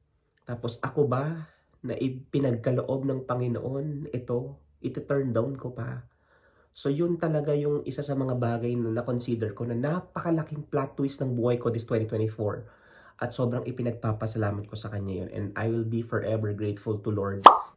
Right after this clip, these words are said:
kasi sa napakalaking biyaya na ipinagkaloob Niya sa akin na to. So dun siya nagsimula. Dun nagsimula yung aking, uh, U S journey. So dun nagsimula yun. So yun na. And then,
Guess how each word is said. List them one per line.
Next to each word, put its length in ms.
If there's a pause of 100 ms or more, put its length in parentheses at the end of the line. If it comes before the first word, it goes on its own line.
kasi 320
sa 320
napakalaking 960
biyaya 400
na 120
ipinagkaloob 680
Niya 120
sa 160
akin 160
na 80
to. 200 (440)
So 120
dun 240
siya 160
nagsimula. 640 (240)
Dun 240
nagsimula 640
yung 240
aking, 480 (520)
uh, 120
U 240
S 240
journey. 560
So 160
dun 160
nagsimula 640
yun. 240 (480)
So 160
yun 80
na. 160
And 160
then, 480